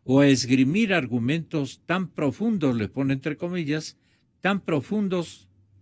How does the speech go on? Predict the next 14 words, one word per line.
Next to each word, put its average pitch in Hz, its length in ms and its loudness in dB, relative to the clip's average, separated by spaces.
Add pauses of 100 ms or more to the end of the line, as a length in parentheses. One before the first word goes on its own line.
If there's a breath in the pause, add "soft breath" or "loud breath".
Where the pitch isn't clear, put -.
(760)
conjunto. 131 880 0 (3000)
Esto 120 300 -8
está 110 240 -4
mal 107 180 -2
copiado. 196 480 -4 (160)
Máxima 196 600 -2
instancia 240 920 0 (800)
de, 123 680 2 (1300)
máxima 156 680 -4
instancia 139 640 0
de 104 160 0
defensa 110 480 -6
del 92 160 -6
país. 92 480 -10